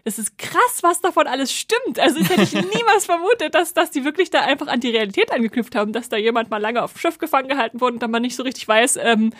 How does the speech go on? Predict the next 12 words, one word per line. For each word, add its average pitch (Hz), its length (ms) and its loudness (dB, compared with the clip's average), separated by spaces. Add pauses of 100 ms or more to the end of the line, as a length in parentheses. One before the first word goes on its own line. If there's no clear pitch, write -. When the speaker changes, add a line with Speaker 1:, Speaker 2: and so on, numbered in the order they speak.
(400)
Speaker 1:
wie 220 220 0
die 247 100 -2
dann 220 400 2
auf 226 140 0
einmal 226 280 2
zu 220 380 -4 (440)
Freunden 294 560 0
oder 277 200 2
was 254 200 -2
auch 220 100 0
immer 226 300 0
wurden. 320 200 4